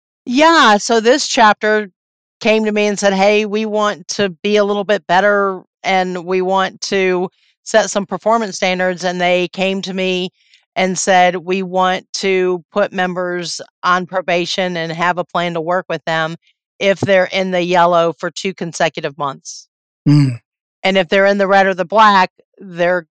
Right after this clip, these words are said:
Speaker 1: they wanted to be a little bit more aggressive to get 'em out of the red or the black within thirty days." Um, and so I said, "Well, we gotta put this out there. We wanna give everybody sixty days written notice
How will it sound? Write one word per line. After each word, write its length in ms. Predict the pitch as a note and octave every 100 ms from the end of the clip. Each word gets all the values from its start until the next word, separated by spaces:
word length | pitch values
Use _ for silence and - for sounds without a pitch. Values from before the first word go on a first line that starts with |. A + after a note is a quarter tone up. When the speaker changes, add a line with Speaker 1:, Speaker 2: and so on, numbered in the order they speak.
| _ _
Speaker 1:
they 140 | F3+ F#3
wanted 340 | F3+ F3+ F3+
to 60 | F3
be 140 | F3
a 80 | F3+
little 200 | F3 F3+
bit 180 | E3 E3+
more 420 | F#3+ G#3+ G#3+ F#3+ -
aggressive 520 | F3 E3+ D#3+ - D#3
to 120 | E3+
get 200 | - E3+
'em 140 | D#3+ -
out 300 | E3+ F3 -
of 160 | E3+
the 100 | D#3
red 160 | D#3+ D#3+
or 60 | D#3
the 100 | D3+
black 260 | D#3 D3+ -
within 280 | D#3 D#3 D3
thirty 300 | D#3+ D3+ D3+
days." 500 | D#3 D#3+ D3+ D#3+ - _ _ _ _ _
Um, 400 | F#3+ F3 E3+ E3+ E3+ -
and 340 | F#3+ F#3 F#3+
so 200 | E3+ F#3+
I 100 | F3+ F3+
said, 140 | F#3+
"Well, 160 | F#3 F3
we 100 | E3+
gotta 180 | E3+
put 220 | D#3+ G#3 A3
this 160 | A3+
out 180 | G3+ F3
there. 300 | E3+ D#3+ E3 D#3+
We 80 | F3
wanna 200 | E3 E3
give 180 | E3+ F#3
everybody 380 | G3+ G3+ G3+ G3
sixty 320 | - G3 G#3
days 440 | F#3 D#3+ E3 D#3+
written 260 | F3 F#3 F#3
notice 480 | F3+ E3+ E3+ E3